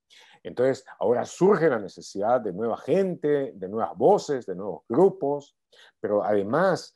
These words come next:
de gente que no solamente exprese auténticamente la representación de lo popular,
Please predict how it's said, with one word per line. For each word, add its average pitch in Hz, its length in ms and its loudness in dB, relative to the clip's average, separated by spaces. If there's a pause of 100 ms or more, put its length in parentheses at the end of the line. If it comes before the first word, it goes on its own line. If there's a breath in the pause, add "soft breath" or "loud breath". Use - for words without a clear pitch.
(180 soft breath)
de 78 80 -10
gente 131 200 -4
que 123 100 2
no 113 100 -2
solamente 120 440 -4
exprese 135 580 2
auténticamente 117 1160 0
la 90 80 -6
representación 90 800 -8
de 131 80 0
lo 95 100 -4
popular, 120 680 2